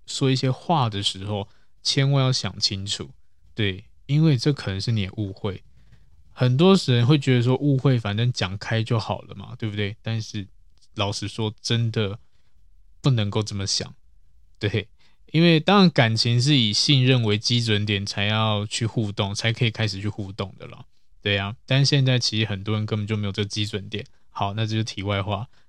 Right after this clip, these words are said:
但重点来了，就是如果你今天都已经丢出质疑这种声音了，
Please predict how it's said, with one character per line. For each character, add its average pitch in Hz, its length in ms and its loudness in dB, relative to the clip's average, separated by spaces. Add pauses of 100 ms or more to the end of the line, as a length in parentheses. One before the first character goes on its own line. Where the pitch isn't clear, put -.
但 156 220 4
重 147 180 4
点 101 200 0
来 95 160 -4
了， 98 120 -2
就 120 140 -4
是 120 160 0
如 117 220 0
果 202 140 6
你 120 140 4
今 120 300 0
天 113 240 0
都 123 160 2
已 117 60 2
经 113 320 -2
丢 120 180 2
出 120 260 -4
质 127 380 0
疑 120 160 0
这 120 80 0
种 107 160 -2
声 107 260 -2
音 104 200 -2
了， 101 120 -8